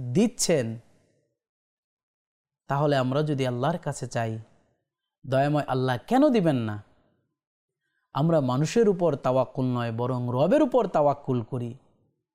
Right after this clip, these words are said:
আমরা মানুষের কাছে নয়, বরং রবের কাছে চাই, রব আমাদেরকে দিবেন।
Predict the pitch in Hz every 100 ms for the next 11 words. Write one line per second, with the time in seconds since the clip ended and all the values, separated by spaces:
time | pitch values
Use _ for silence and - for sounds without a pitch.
0 | _ _ _ _ - 180 202 190 202 208
1 | 269 262 262 247 220 196 170 180 196 175
2 | 151 175 262 285 247 240 196 160 135 113
3 | 117 _ _ _ _ _ _ _ _ _
4 | _ _ 139 156 175 151 135 120 113 131
5 | 113 113 113 110